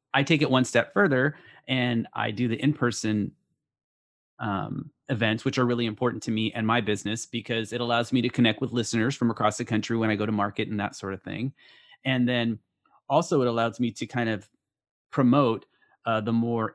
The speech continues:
informational and educational events that I do, uh, twice a year. So now that we're out of covid, sorta, and we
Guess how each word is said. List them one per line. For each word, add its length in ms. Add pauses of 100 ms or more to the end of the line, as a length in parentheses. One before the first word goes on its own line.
informational 600
and 100
educational 640
events 260
that 100
I 100
do, 300 (480)
uh, 140 (120)
twice 280
a 20
year. 200
So 120
now 180
that 120
we're 160
out 140
of 100
covid, 540
sorta, 680 (560)
and 180
we 120